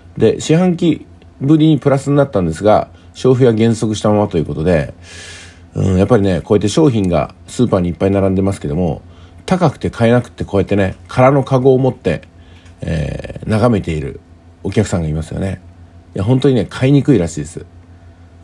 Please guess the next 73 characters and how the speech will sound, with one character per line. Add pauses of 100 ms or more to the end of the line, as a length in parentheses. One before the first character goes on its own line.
う
ん。 (260)
ま
あ、 (100)
給
料
が (520)
な
か
な
か
上
が
ら
な
い
の
は、 (360)
日
本
も (240)
ア
メ
リ
カ
も
同
じ
な
ん
で
す
け
ど
も、
た
だ
物
価
が
で
す
ね、 (240)
消
費
者
を
完
全
に
置
き
去
り
に
し
て
し
ま
っ
て
る
ん
で
す
よ
ね。 (720)
あ
の、
高
す
ぎ
て、